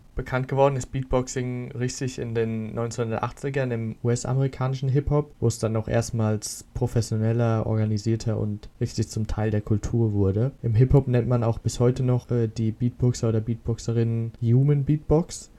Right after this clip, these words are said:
weil sie quasi die Maschine, die im Hip-Hop benutzt wurde, um solche Beats, solche Rhythmen zu machen, diese Maschine wurde Beatbox genannt und der Beatboxer oder die Beatboxerin stellt es quasi nach, ersetzt diese Maschine und wird deswegen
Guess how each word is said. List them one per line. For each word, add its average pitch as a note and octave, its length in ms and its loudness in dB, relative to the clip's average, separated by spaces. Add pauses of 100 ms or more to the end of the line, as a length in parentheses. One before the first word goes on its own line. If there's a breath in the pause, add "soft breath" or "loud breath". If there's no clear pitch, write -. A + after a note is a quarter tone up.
weil A2 500 2
sie A2+ 140 -6
quasi A2 400 -2
die G#2+ 260 0
Maschine, C#3 760 2
die C3+ 180 -6
im A2+ 80 0
Hip-Hop B2+ 320 2 (160)
benutzt B2 380 -2
wurde, B2 240 4
um A2+ 320 -2
solche A2 320 0
Beats, A#2+ 480 -4
solche A2 440 2 (140)
Rhythmen C3 320 4
zu B2 140 -4
machen, B2 420 -2
diese A2+ 160 0
Maschine A2+ 380 2
wurde A2 160 6
Beatbox C3 480 2
genannt B2+ 500 0
und A2 320 -2
der G#2 280 2
Beatboxer A2+ 580 0
oder G#2+ 140 2
die G#2+ 140 0
Beatboxerin A2+ 720 -2
stellt A2 240 -2
es - 240 -10
quasi G#2+ 340 -2
nach, A2+ 440 -2
ersetzt A2 340 -2
diese A2+ 160 -2
Maschine A2 460 0
und G#2 160 -4
wird G#2 160 -4
deswegen G2+ 420 -4